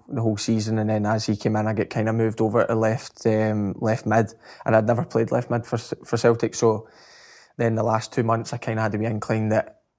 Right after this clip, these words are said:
you know, I wasn't maybe for him, and, um, you know, it wasn't going as planned. It was still probably a wee bit of a, um, a surprise, but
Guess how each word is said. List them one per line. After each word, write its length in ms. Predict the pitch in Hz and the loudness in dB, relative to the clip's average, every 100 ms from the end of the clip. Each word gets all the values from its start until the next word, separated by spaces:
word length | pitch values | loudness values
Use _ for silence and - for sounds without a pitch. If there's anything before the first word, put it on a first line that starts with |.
| _ | _
you 120 | 117 | 0
know, 80 | 110 | 2
I 40 | 107 | 4
wasn't 300 | 110 113 - | 2 0 0
maybe 200 | 107 110 | -2 0
for 160 | 110 | 0
him, 300 | 143 110 110 | 4 4 4
and, 340 | 110 107 107 - - | 2 0 -4 -8 -4
um, 380 | 107 104 104 104 | 0 0 -2 -2
you 80 | |
know, 80 | 107 | -2
it 60 | 104 | 0
wasn't 260 | 113 107 104 | 0 0 0
going 160 | 110 | 2
as 100 | 107 | 0
planned. 300 | - 113 120 | 4 4 6
It 40 | 117 | 4
was 100 | 123 | 4
still 200 | - 135 | 4 4
probably 300 | - 127 123 | 4 4 4
a 40 | |
wee 140 | 117 120 | 2 2
bit 160 | - | 2
of 120 | 120 117 | 2 0
a, 260 | 110 - _ _ | 0 -2 _ _
um, 920 | - 123 110 110 107 104 104 101 101 - | -8 -6 -6 -6 -6 -6 -8 -8 -10 -10
a 80 | 113 | -10
surprise, 640 | 120 - 110 107 110 110 | -10 -4 -2 0 -2 -6
but 320 | - 104 - | -4 -4 -4